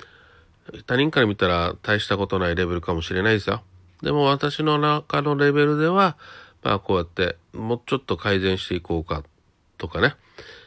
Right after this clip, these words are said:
えー、これまた継続できることができてる自分に、なんかね、えー、自己満足かもしれませんが、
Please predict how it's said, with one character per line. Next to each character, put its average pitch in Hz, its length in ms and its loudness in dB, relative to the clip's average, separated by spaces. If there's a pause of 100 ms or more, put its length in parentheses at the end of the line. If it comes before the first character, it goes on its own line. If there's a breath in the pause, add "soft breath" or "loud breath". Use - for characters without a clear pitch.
(180 loud breath)
え 87 500 -4
ー、 - 40 -18 (120)
こ - 120 -10
れ 98 60 0
ま 95 120 0
た 90 260 0 (120)
継 98 160 -2
続 92 240 -6
で 90 120 -4
き 90 100 -8
る 90 80 -4
こ 90 140 -6
と 85 380 -6 (500)
が 85 180 -4
で 87 140 -6
き - 120 -12
て 95 120 -2
る 85 80 -2
自 85 160 -6
分 87 640 -6
に、 147 260 0 (720 loud breath)
な 82 120 -6
ん 82 40 -8
か 82 80 -12
ね、 101 140 0 (320 loud breath)
え - 40 -12
ー、 87 120 -10
自 90 140 -10
己 92 120 -2
満 90 380 0
足 85 260 -6
か 104 140 -4
も 110 100 0
し 113 120 -4
れ 120 60 0
ま 123 120 0
せ 127 160 -2
ん 135 80 -2
が、 147 300 0